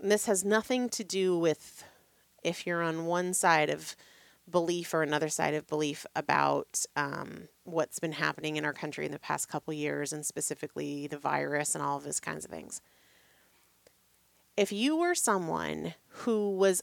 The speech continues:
afraid enough of the virus to do things like wear a mask or stay home or, you know, a-,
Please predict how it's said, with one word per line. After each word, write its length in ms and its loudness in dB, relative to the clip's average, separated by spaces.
afraid 560 2
enough 580 0
of 180 2
the 100 2
virus 520 -2
to 120 -8
do 260 -2
things 380 -4
like 220 -2
wear 160 0
a 40 -2
mask 460 -2
or 60 -8
stay 240 -2
home 560 -4
or, 280 0
you 80 -2
know, 320 -2
a-, 120 -2